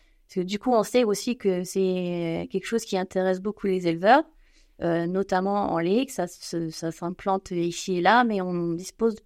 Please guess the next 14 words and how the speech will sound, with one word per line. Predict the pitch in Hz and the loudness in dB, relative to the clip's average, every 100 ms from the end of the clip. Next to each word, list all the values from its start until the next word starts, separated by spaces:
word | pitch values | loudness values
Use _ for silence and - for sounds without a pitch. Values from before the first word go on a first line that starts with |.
| _ | _
pas | 208 226 240 | 6 6 6
de, | 196 185 185 | 4 0 0
de | 180 | 0
références | 190 190 196 208 | -2 0 -2 -2
technico-économiques | - 196 202 196 202 190 196 190 202 208 | -6 -6 -6 -2 -2 0 -2 0 -2 0
aujourd'hui | 202 190 190 | -2 0 0
à | 190 | -2
ce | - | -4
sujet. | 185 190 180 254 - _ _ _ | -8 -6 2 2 2 _ _ _
Ça | - 196 | 0 0
existe | 190 226 - | 2 0 0
en | 208 | -6
système | 202 196 196 | -4 -2 2
allaitant, | 190 185 185 247 | 2 0 2 2